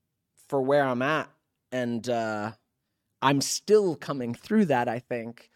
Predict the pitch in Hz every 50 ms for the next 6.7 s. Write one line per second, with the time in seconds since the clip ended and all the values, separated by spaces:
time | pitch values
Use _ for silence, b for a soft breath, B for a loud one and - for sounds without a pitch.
0 | _ _ _ _ _ _ - 135 135 131 127 127 127 120 - 135 147 160 156 139
1 | - - - 160 180 185 185 180 160 - 180 156 143 143 147 143 - - - -
2 | - _ _ _ _ _ _ _ _ _ _ _ _ _ _ _ _ _ 147 151
3 | 151 135 127 127 160 180 170 170 147 - - 127 123 117 - - 143 113 120 110
4 | 131 - - - - - - - 120 117 110 110 - - - - - 117 113 110
5 | 107 104 110 104 - _ _ - 120 120 127 135 139 127 - - 120 - 143 123
6 | 120 - - 117 - - 113 110 104 101 98 90 - -